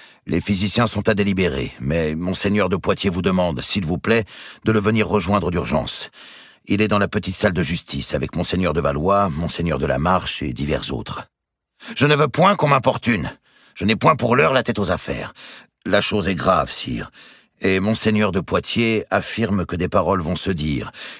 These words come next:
qu'il vous faut entendre de vos oreilles. » Louis, à regret, laissa choir la balle de cuir, s'essuya le visage,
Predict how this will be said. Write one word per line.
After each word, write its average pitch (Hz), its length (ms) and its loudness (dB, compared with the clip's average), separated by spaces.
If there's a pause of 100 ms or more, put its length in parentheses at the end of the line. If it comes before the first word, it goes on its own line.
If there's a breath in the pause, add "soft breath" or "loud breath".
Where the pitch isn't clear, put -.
qu'il 98 160 0
vous 85 140 -2
faut 90 240 -2
entendre 95 380 0
de 78 100 0
vos 82 300 0
oreilles. » - 440 -6 (1800)
Louis, 87 440 -2
à 65 120 -2
regret, 64 520 -2 (540 loud breath)
laissa 85 320 0
choir 87 280 2
la 76 100 0
balle 71 140 0
de 69 120 -4
cuir, 98 540 -2 (280 loud breath)
s'essuya 73 480 -4
le 65 80 -2
visage, 71 560 -2